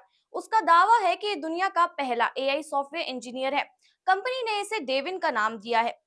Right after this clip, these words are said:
ये कामकाजी वेबसाइट और वीडियो बनाने के लिए कोड लिख सकता है। डेविन का निर्माण Gitbug, Microsoft और ओपन एआई द्वारा किया गया था।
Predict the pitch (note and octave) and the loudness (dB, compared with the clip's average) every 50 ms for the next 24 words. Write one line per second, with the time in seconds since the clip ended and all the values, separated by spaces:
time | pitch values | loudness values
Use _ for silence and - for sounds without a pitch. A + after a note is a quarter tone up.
0 | _ _ B3+ C#4 C#4 - C4+ C4+ C#4 C#4 D4 D4 D4 C4+ D#4+ D4 D4 B3 B3 - | _ _ -10 -6 0 2 2 2 2 2 2 2 2 2 0 -2 -2 -2 -2 -4
1 | - D4+ D4 D#4 E4 E4 D4+ A#3 D4 D4+ C#4 F#4 G4 D#4 D4+ C#4+ C4+ C4 C4+ D4+ | 0 2 2 2 2 0 -2 -2 -4 -6 -4 -4 -2 -2 -2 0 0 0 0 -2
2 | F4 - D4+ C4+ A#3 A#3+ C#4+ E4+ F#4 - - E4 E4+ F4 C#4 C#4 C4+ C#4 - - | -4 -6 -6 -6 -4 -4 -4 -4 -4 -4 -4 -2 -2 -2 -2 -4 -6 -6 -8 -8
3 | B3 - _ - C4 C4 - - _ _ _ _ - _ _ - A#3 E4 F4+ F#4+ | -10 -6 _ 0 2 2 0 -2 _ _ _ _ -20 _ _ -6 -2 -2 -2 -2
4 | A4+ A#4+ A#4+ A4 A4 G4 D#4+ C#4+ C#4 C#4 C#4 C#4 D4+ F4 G4 D#4+ A#3+ C#4 C#4 - | -2 -2 0 2 2 2 2 0 -2 0 2 2 2 2 0 -2 -6 -6 -8 -6
5 | G#3+ A3+ C4+ D#4 F4 - _ _ _ _ C4 C#4+ D#4 E4 D#4+ G4 A4 A4+ - - | 0 2 2 2 2 0 _ _ _ _ 2 2 2 2 2 -2 -6 -6 -4 0
6 | D#4+ C#4 A#3+ A#3 - - - D#4 E4 - - D#4+ F#4+ G4 G4+ A#4 A#4+ A4 F4 D#4+ | 0 2 2 0 -2 -2 -2 -2 -2 0 0 -2 -2 0 0 0 0 0 0 2
7 | D#4 D#4 D#4+ B3+ C#4 C4+ B3+ B3+ C#4+ F4 F4+ - C#4 C4 A#3 A3+ A3 A3+ A3 A3+ | 2 0 0 2 4 4 6 6 6 4 2 0 0 0 0 2 2 0 0 0
8 | B3 - - | -2 -6 -8